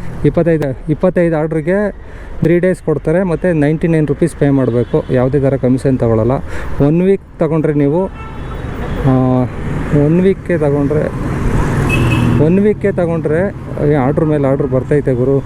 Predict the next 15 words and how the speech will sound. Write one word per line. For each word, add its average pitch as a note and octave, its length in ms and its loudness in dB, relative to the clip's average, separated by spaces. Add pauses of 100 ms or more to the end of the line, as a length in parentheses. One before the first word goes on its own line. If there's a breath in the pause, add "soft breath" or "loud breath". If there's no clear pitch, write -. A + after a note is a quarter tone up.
(760)
ಆ, C#3+ 40 2
ಬನ್ನೇರುಘಟ್ಟ C#3 540 2
ರೋಡ್ C3+ 280 2
ಬೀ-, B2 380 2
ಬೀಳ್ತಾ B2 260 2
ಇದೆ A#2+ 240 2
ಇದು. A2+ 180 0
ಆ, C3+ 520 0
ಬನ್ನಿ C3+ 180 4
ಎಕ್ಸೆಪ್ಟ್ C3 420 0
ಮಾಡ್ಕೊಬಿಡೋಣ B2 520 0
ಫಸ್ಟು, B2 340 0
ಆಮೇಲೆ B2 300 2
ಎಕ್ಸ್ಪ್ಲೈನ್ C3 380 0
ಮಾಡ್ತೀನಿ. A#2+ 380 0